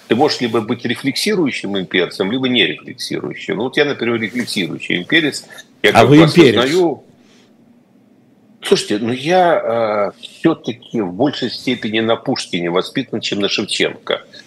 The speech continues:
Speaker 1: Хотя я и того, и другого. Вот особенность моего, как бы, э, происхождения, что я, в отличие от них всех, знаю и того, и другого, и Коцюбинский для меня не чужой,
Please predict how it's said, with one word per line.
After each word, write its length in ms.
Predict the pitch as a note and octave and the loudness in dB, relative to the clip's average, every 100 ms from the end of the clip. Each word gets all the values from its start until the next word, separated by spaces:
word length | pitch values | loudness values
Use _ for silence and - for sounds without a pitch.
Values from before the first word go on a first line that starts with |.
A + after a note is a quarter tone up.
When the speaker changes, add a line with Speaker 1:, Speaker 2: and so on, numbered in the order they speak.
| _ - | _ 0
Speaker 1:
Хотя 220 | - - | 0 2
я 280 | B2 G#2 A2 | 0 4 2
и 140 | A2+ G2+ | 2 0
того, 380 | A2 G2+ A2 | 0 0 0
и 60 | F#2 | -2
другого. 560 | G2+ G2+ G#2 D2 E2 - | -4 -4 -4 -2 -2 -2
Вот 260 | D#2 E2 - | -4 -4 0
особенность 540 | G#2 G#2+ F2 E2 - | 0 0 -2 -4 -2
моего, 320 | E2+ E2 D#2 | 0 0 -2
как 320 | - D2+ C#2+ | -2 -4 -4
бы, 220 | D#2 D#2 - - - - - - _ - | -2 -2 -4 -12 -20 -20 -20 -20 _ 0
э, 580 | D#2 D#2+ D#2+ D#2+ D#2 D#2 - | 2 2 2 0 0 -2 0
происхождения, 760 | F#2+ F#2 A2 G#2 D#3 F3+ C3 | 2 2 0 0 0 0 0
что 220 | - - F2 | -2 -4 -4
я, 520 | G2 A2+ G#2+ G2+ F#2 | 0 2 4 4 2
в 140 | F#2+ G2 | 2 0
отличие 500 | F#2+ G#2 F2 - F2 | 0 -4 -4 0 0
от 160 | - | 0
них 180 | G#2 F#2+ | -4 -4
всех, 380 | - A#2 F2+ - _ - _ | -2 0 0 -2 _ -20 _
знаю 400 | - F#2+ G#2+ F#2 - | -4 0 2 2 -2
и 100 | G2+ | -2
того, 320 | G#2 G2+ G2 | 0 2 0
и 40 | E2+ | -2
другого, 540 | G2 E2+ D3 F#3+ D#3 | -4 -2 2 2 2
и 160 | C#3 G#2 | -2 -2
Коцюбинский 720 | F#2 - F2+ F#2 D#2+ - E2+ | -6 -6 -6 -6 -6 -6 -6
для 140 | E2+ | -4
меня 220 | E2 E2+ | -2 -2
не 160 | E2 E2 | -2 -4
чужой, 540 | - F#2+ A2+ F3 E3+ | -6 -4 0 0 0